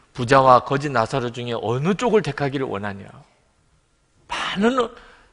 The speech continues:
교인들이요, 그 문제가 고민거리라니까요.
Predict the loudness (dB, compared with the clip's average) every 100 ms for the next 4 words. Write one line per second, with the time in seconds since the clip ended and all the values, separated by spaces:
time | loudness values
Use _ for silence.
0 | -8 0 0 0 -2 0 0 0 0 0
1 | 0 -2 -4 -4 -4 -2 0 0 0 0
2 | 0 -4 -6 -10 -16